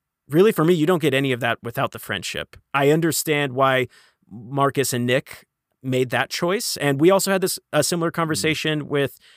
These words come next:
Speaker 1: Trevor Algott and A J Meyer from Inside Acting for our Inside Podcasting Roundtable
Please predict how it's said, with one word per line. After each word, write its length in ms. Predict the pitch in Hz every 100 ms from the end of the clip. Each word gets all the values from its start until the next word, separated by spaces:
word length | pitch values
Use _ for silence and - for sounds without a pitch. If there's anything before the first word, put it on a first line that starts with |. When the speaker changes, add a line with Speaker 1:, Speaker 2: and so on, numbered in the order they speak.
| _
Speaker 1:
Trevor 280 | - 156 151
Algott 420 | 135 139 135 135 131
and 100 | 131
A 80 |
J 160 | 131 127
Meyer 280 | 120 123 123
from 140 | 120
Inside 300 | 123 123 120
Acting 460 | - - - 90 101 _ _ _
for 240 | - 127
our 300 | 127 120 120 -
Inside 320 | 135 131 123
Podcasting 560 | 131 131 - 127 - 113
Roundtable 640 | 120 123 123 113 117 117